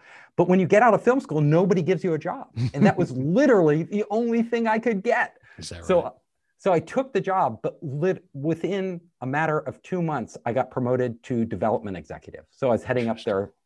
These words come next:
Speaker 1: development department. I was running, you know, the,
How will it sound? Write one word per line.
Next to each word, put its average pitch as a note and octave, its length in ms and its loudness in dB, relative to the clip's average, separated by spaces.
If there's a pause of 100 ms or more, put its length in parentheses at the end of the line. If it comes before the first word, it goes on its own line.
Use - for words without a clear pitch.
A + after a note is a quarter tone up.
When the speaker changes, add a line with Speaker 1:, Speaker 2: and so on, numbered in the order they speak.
(160)
Speaker 1:
development C3 560 2
department. C#3 540 -2 (320)
I A#2+ 80 -2
was A2+ 120 -2
running, A#2 680 0
you B2 120 -2
know, G2 180 -4 (100)
the, G2 180 -4